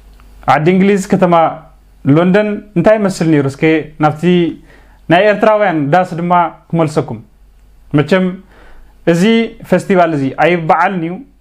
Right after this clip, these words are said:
እዚ ፌስቲቫል እዚ እንተተገይሩ ንሕና የለናን። እዚ ፌስቲቫል እዚ እንተተገይሩ ንሕና ብሂወት ኣይተፈጠርናን እንዳበልካ ዝግበር ዝቐነ ዳንኬራን ድበላን እምበኣር እንታይ ይመስል ነይሩ? መቸም ኣብ ዝሓለፈ ሰሙን ኩላትና ክንዕዘቡ ቀኒና ኢና። ሎሚ ድማ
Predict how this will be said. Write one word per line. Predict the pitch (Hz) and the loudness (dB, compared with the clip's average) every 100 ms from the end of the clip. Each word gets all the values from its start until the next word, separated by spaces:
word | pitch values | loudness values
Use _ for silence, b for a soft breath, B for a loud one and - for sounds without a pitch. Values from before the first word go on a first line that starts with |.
| - | -6
እዚ | 156 175 | -2 0
ፌስቲቫል | 190 185 175 170 | 0 0 0 0
እዚ | 151 147 139 | -2 -2 -4
እንተተገይሩ | 147 165 170 165 180 | -2 0 0 0 0
ንሕና | 170 151 175 | 0 0 0
የለናን። | 170 165 165 175 180 185 _ - | 0 0 2 0 -2 -10 _ -4
እዚ | 160 | -2
ፌስቲቫል | 165 185 208 196 | 0 0 2 0
እዚ | 196 175 | 0 -4
እንተተገይሩ | 180 180 160 175 | -4 -2 -2 -2
ንሕና | 170 151 185 | -2 0 -2
ብሂወት | 165 160 175 170 | -2 -2 0 0
ኣይተፈጠርናን | 160 160 - - 170 170 | -2 -4 -4 -2 0 0
እንዳበልካ | 160 151 156 151 165 | 0 0 0 0 -2
ዝግበር | 147 147 143 151 | -2 -4 -2 -2
ዝቐነ | 147 139 139 147 139 123 B B B B | -2 -4 -2 0 -2 -6 B B B B
ዳንኬራን | 139 175 180 170 190 196 165 127 B B B | 0 0 0 2 2 2 -2 -10 B B B
ድበላን | 147 156 185 196 190 | -2 0 2 2 0
እምበኣር | 190 185 196 202 - - | 0 2 2 0 -8 -8
እንታይ | 170 214 | -2 0
ይመስል | 220 208 202 190 | 0 -2 -2 0
ነይሩ? | 208 202 160 | 2 0 -2
መቸም | - 151 185 180 143 B B | -8 -4 -2 -4 -6 B B
ኣብ | B 147 | B -2
ዝሓለፈ | 160 180 175 | 0 0 -2
ሰሙን | 160 185 185 | -4 -2 0
ኩላትና | 180 208 196 180 | 0 0 0 -2
ክንዕዘቡ | 165 143 151 151 | -2 -2 0 0
ቀኒና | 151 147 139 | 0 0 0
ኢና። | 120 123 - - | -2 -10 -10 -2
ሎሚ | 165 226 | 0 2
ድማ | 233 185 | 0 0